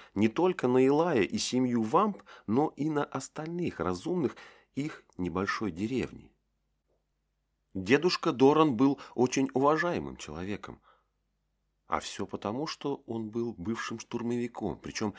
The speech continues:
не обычным, а черным. Черные штурмовики были универсалами, что способны сражаться как в космосе, так и на планетах. Эти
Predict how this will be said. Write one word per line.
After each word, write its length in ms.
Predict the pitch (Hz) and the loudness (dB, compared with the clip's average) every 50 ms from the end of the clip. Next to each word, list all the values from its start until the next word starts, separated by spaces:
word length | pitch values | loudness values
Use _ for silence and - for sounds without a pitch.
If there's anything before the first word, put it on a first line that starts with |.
| - - - - _ | -12 -20 -20 -16 _
не 160 | - 82 90 | -8 -6 -6
обычным, 720 | 85 82 73 67 101 123 139 127 - - - - 58 55 - | -6 -6 -8 -8 -8 -8 -8 -8 -10 -12 -12 -12 -14 -16 -12
а 180 | - 78 71 - | -12 -10 -10 -10
черным. 680 | - - - - 98 95 85 - - 53 62 - - _ _ _ _ _ _ _ _ _ _ _ _ _ _ _ _ _ _ _ _ _ _ _ _ _ _ _ | -6 -6 -6 -4 -4 -6 -6 -8 -10 -14 -18 -20 -20 _ _ _ _ _ _ _ _ _ _ _ _ _ _ _ _ _ _ _ _ _ _ _ _ _ _ _
Черные 480 | _ - - 104 101 107 110 113 110 107 | _ -2 0 2 2 2 2 0 -2 -2
штурмовики 680 | - - - 107 95 98 95 92 90 87 - - 104 110 | -4 -4 -6 -4 -2 -2 0 0 0 -2 -2 -4 -6 -6
были 300 | 117 98 104 107 110 107 - - - - | -4 -2 -4 -4 -4 -6 -8 -14 -20 -8
универсалами, 1040 | - 87 87 87 82 80 82 78 - - - 98 117 127 123 98 80 71 64 62 - _ _ _ _ _ | -4 -2 -2 0 -2 -2 -2 -2 -4 -4 -4 -4 -4 -4 -6 -8 -8 -8 -12 -14 -18 _ _ _ _ _
что 240 | _ - - - 85 | _ -8 -4 -4 -4
способны 440 | - - 85 - - 101 95 95 92 | -2 -2 -4 -2 0 -2 -2 -2 -2
сражаться 500 | - - 85 85 76 90 92 - - 87 | -2 -2 -2 0 0 -2 -2 -4 -4 -6
как 240 | 76 - 82 - - - - - | -4 -4 -4 -4 -6 -14 -20 -20
в 100 | - - | -18 -10
космосе, 480 | - 92 101 110 107 - 90 78 - 76 | -4 -2 -2 -2 -2 -4 -8 -8 -8 -10
так 240 | - - 67 - - | -10 -10 -10 -8 -8
и 180 | 82 78 - - | -8 -8 -8 -8
на 120 | 82 80 | -10 -10
планетах. 800 | 71 - 78 73 65 65 71 90 101 - - - - - - _ _ _ _ _ _ _ _ _ _ _ _ _ _ _ _ _ _ _ _ _ _ _ _ _ _ _ _ _ _ _ _ _ | -8 -8 -8 -8 -8 -8 -8 -8 -10 -10 -12 -18 -20 -20 -20 _ _ _ _ _ _ _ _ _ _ _ _ _ _ _ _ _ _ _ _ _ _ _ _ _ _ _ _ _ _ _ _ _
Эти 460 | 120 120 123 120 - 123 127 117 - | 2 4 4 4 2 0 0 0 -2